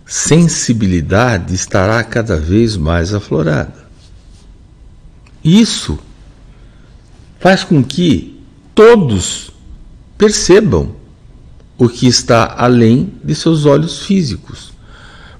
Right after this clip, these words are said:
Porque aprenderão também a ver com os olhos da alma,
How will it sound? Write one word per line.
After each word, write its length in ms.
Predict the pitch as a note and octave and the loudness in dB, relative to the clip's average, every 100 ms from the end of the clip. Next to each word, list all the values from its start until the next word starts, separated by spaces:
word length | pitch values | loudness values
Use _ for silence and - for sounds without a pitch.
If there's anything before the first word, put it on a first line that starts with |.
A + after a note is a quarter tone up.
| - | -4
Porque 640 | C#3+ - A2 E2 E2+ - - - - | -2 2 2 2 0 -12 -20 -20 -6
aprenderão 880 | B2 - - G#3+ G3+ E3+ B2+ F3 G#3 | -4 -2 4 6 6 6 6 6 4
também 440 | - B2 A2+ F3 | 4 4 4 4
a 80 | E3+ | 2
ver 280 | G2+ B2+ E3+ | 2 2 2
com 180 | - E3 | 2 0
os 160 | C3+ | 2
olhos 300 | A#2+ C#3 D#3 | 2 2 0
da 120 | E3 G3+ | 2 2
alma, 520 | A3+ B3+ A2 C2 | 2 2 0 -2